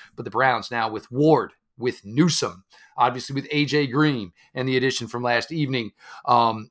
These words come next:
Browns are still, still very, very deep. And of course, with Greedy Williams here, they are young, saving some money here, get a twenty twenty-two, twenty twenty-three fifth round pick from the Los Angeles Rams as Ty Hill decides one year in Cleveland was enough. Take me back to the son of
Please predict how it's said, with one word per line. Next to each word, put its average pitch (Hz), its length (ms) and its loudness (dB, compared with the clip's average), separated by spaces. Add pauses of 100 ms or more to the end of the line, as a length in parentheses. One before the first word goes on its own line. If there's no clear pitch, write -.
(160)
Browns 143 340 0
are 143 40 -8
still, 139 560 -2
still 139 340 -4
very, 127 400 0
very 123 240 -2
deep. 120 260 -8
And 113 80 -14
of - 80 -20
course, 127 240 -4
with 117 120 -16
Greedy 120 240 -6
Williams 117 480 -6
here, 113 340 -4 (240)
they 120 160 0
are 95 100 -6
young, 123 560 0 (160)
saving 120 360 -4
some 98 180 -10
money 123 260 -4
here, 117 340 -6
get 110 120 -4
a 101 80 -4
twenty 117 300 -10
twenty-two, 127 600 -12
twenty 151 240 -4
twenty-three 135 640 -8 (200)
fifth 156 200 -6
round 120 240 -4
pick 131 180 -4
from 110 120 -16
the 104 60 -10
Los 113 280 -2
Angeles 104 440 -8
Rams 123 360 -2
as 104 160 -8
Ty 120 260 -2
Hill 117 180 -6
decides 110 460 -6
one 120 220 -6
year 120 180 -6
in 110 80 -10
Cleveland 120 360 -4
was 104 120 -10
enough. 123 340 -6 (320)
Take 123 220 -4
me 120 80 -10
back 117 320 -4
to 123 100 -6
the 107 80 -10
son 117 400 0
of 113 260 0